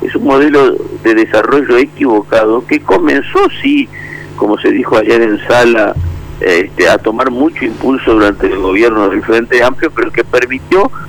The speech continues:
una fabulosa concentración de la propiedad de la tierra. Yo, yo recuerdo en el año setenta y uno que tanto el Frente Amplio como el Partido Nacional, el sector mayoritario de, del Partido Nacional, impulsaron una reforma agraria y se, <clears throat> se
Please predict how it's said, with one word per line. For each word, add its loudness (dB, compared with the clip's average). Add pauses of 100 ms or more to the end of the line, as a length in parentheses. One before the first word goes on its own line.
(140)
una 0
fabulosa 0
concentración -2
de 2
la 2
propiedad 0
de 4
la 2
tierra. 0 (560)
Yo, 2
yo 2
recuerdo 4
en 2
el 0
año -2
setenta -2
y 2
uno 0
que 0
tanto 0
el 2
Frente -2
Amplio 2
como -2
el -2
Partido 0
Nacional, -4
el -2
sector -6
mayoritario 2
de, 2 (380)
del 0
Partido 0
Nacional, 2
impulsaron 2
una 2
reforma 0
agraria 2 (500)
y -4
se, 4 (300)
<clears throat> 0
se 2